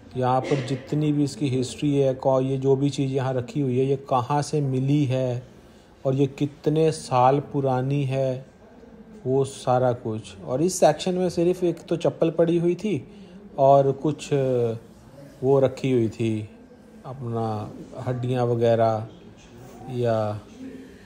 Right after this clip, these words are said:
जो उनके औजार्स वगैरह जो वो यूज़ करते थे।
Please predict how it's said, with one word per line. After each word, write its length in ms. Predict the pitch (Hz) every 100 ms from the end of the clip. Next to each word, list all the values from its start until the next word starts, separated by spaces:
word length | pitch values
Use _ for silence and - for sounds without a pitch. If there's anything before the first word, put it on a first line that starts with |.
| - -
जो 220 | 127 127 127
उनके 320 | 127 120 139
औजार्स 580 | 131 127 123 120 123 131
वगैरह 360 | 123 120 123
जो 140 | 123 123
वो 160 | 120
यूज़ 300 | 120 123 123
करते 360 | - 113 - 107
थे। 320 | 110 107 -